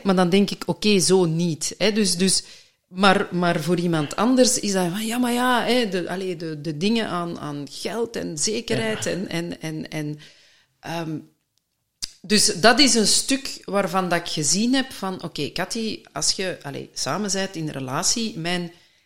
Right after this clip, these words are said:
Speaker 1: eh, eh, risico, eh, barrière, allee, is veel, ligt veel wijder
Speaker 2: Ja.
Speaker 1: dan, dan van anderen.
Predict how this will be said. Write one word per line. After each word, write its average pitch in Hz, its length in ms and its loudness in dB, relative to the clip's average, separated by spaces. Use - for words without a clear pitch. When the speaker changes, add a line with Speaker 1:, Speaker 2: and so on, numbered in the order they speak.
Speaker 1:
eh, 139 140 -18
eh, 82 460 -14
risico, 202 920 6
eh, 156 80 -8
barrière, 170 840 0
allee, 165 260 -2
is - 240 -2
veel, 202 480 4
ligt 175 300 -4
veel 202 680 2
wijder 220 720 4
Speaker 2:
Ja. 131 320 2
Speaker 1:
dan, 185 260 -2
dan 175 280 -2
van 151 240 -2
anderen. 143 520 -4